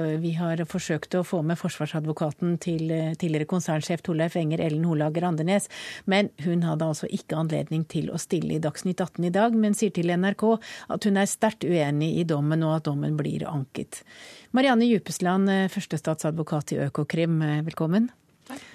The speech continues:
Speaker 1: Du innledet rettssaken med å si at dette er den mest alvorlige korrupsjonssaken vi har hatt i Norge så langt. Har tingretten, eh, det samme synet slik du ser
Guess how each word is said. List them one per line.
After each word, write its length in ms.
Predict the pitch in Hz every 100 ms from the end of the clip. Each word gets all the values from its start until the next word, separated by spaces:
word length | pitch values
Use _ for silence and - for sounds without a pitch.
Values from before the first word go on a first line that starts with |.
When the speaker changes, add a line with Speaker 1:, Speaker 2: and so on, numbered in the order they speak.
| - - -
Speaker 1:
Du 160 | 160 180
innledet 800 | 226 285 214 190 180 185 196 226
rettssaken 580 | 196 160 - 170 - 175
med 140 | 202
å 40 | 202
si 180 | 175
at 160 | 165 185
dette 280 | 226 - -
er 240 | 190 156 160
den 180 | 196
mest 380 | 170 131 - -
alvorlige 680 | - 190 165 147 143 147 165
korrupsjonssaken 920 | 170 175 175 - 147 143 151 147 165
vi 80 | 180
har 100 | 160
hatt 160 | 139 180
i 40 |
Norge 340 | 180 160 151 165
så 220 | - 143
langt. 300 | 147 180 160 - - - - - -
Har 260 | - 165 196
tingretten, 840 | 220 277 220 160 151 - 165 180 180
eh, 360 | 180 180 175
det 160 | 180 202
samme 260 | - 196 196
synet 380 | - 170 175
slik 240 | 202 208 214
du 80 | 180
ser 180 | -